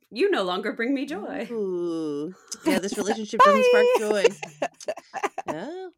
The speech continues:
Speaker 2: I
Speaker 3: I don't
Speaker 2: mean
Speaker 3: know. I feel like I have. Um, <laughs>
Speaker 1: <laughs>
Speaker 3: but
Speaker 2: That's
Speaker 3: that's
Speaker 2: why you just gotta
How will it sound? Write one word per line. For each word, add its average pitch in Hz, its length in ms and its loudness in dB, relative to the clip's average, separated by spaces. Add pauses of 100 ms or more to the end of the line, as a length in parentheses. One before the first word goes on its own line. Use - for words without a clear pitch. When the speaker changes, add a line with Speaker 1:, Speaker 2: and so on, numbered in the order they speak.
(320)
Speaker 2:
I 170 40 -12 (300)
Speaker 3:
I 190 160 2
don't - 80 2
Speaker 2:
mean 226 80 0
Speaker 3:
know. 202 300 4
I 247 120 6
feel 294 200 2
like 269 180 4
I 208 180 4
have. 196 480 0
Um, 302 320 12 (720)
<laughs> - 0 -
Speaker 1:
<laughs> - 0 - (1040)
Speaker 3:
but 269 300 8
Speaker 2:
That's - 20 -2
Speaker 3:
that's 262 200 4
Speaker 2:
why 220 360 6
you 214 140 -8
just 208 180 -18
gotta 226 260 -2